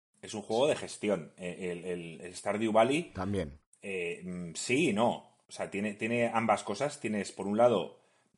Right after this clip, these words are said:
Speaker 1: gestionar. Bueno, no gestionar. Es que realmente en el Stardew Valley, mm, si realmente no quieres cosechar nada y quieres simplemente hablar con los, con los demás protagonistas y dedicarte a la minería, lo puedes hacer.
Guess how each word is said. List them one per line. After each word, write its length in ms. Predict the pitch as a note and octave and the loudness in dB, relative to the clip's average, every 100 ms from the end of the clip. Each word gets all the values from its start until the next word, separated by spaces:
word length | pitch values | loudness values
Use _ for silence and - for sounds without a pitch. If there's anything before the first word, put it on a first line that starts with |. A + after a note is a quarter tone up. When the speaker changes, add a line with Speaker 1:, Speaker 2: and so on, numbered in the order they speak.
| - - | -16 -6
Speaker 1:
gestionar. 760 | G2+ - F#2 G2 A2 A2+ - - | -6 -4 -4 4 4 4 -4 -6
Bueno, 320 | A#2+ D3 F2+ | 2 2 0
no 140 | F#2 A#2 | 0 0
gestionar. 720 | D3 - F#2+ C#3+ B2 - G#2 | 0 -4 4 6 6 -4 -14
Es 120 | - - | -12 -2
que 100 | E3 | 0
realmente 260 | E3 F3+ | 2 0
en 60 | D#3+ | -2
el 60 | |
Stardew 280 | A#2+ D3+ D#3 | 2 0 2
Valley, 360 | C#3 D#3+ A3+ - | 2 2 -2 -10
mm, 400 | G2+ A2 G#2 G2 F2+ _ - _ | -16 -8 -6 -6 -8 _ -20 _
si 160 | - | 0
realmente 260 | A2 C#3+ F3+ | 4 4 2
no 80 | D#3 | 2
quieres 140 | C#3+ | 2
cosechar 400 | C#3 A#2 G#2+ A2 | 0 -2 0 2
nada 300 | G2+ F#2+ F2+ | 4 2 2
y 120 | E2+ E2+ | 0 0
quieres 180 | G#2+ | 0
simplemente 560 | A2 A2+ G#2+ G#2 G2+ F#2+ | -2 -4 -4 -2 0 2
hablar 280 | E2+ G#2 A2 | 4 2 2
con 160 | A2 G2+ | 0 0
los, 520 | F#2 F2+ - - - | 0 0 -6 -18 -10
con 160 | G2 F#2 | -8 -4
los 520 | E2 B1 B1 - - | -6 -6 -10 -14 -16
demás 280 | F2 F#2+ F#2+ | -8 -8 -6
protagonistas 580 | G2 F2 F2+ G2+ G2+ F#2+ | -4 -2 0 -2 -4 -6
y 40 | |
dedicarte 340 | F2 F2 G2+ - | -2 2 4 6
a 40 | |
la 80 | G2+ | 4
minería, 420 | F#2+ F2+ G#2 E3+ | 2 0 2 2
lo 100 | G3 | 2
puedes 220 | F#3+ - | -2 -4
hacer. 380 | G2+ A2 B2+ - | -4 -6 -6 -10